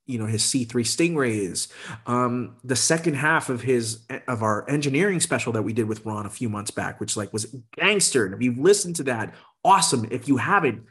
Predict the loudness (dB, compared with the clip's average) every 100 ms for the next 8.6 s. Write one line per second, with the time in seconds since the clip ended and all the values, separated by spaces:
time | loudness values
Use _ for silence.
0 | _ _ -2 2 4 2 -2 0 2 2
1 | -2 -4 -2 0 0 -2 -2 -6 -8 -2
2 | 2 2 0 -4 -6 -2 -2 2 2 2
3 | 0 2 2 2 -2 -2 -2 4 6 6
4 | 2 0 0 0 2 2 0 -4 -6 -4
5 | -2 -2 -2 -4 0 0 -2 -4 -2 0
6 | -2 -4 -6 -4 -2 0 -2 0 0 0
7 | -4 -12 -12 -2 0 2 2 2 2 0
8 | -2 -2 0 0 -2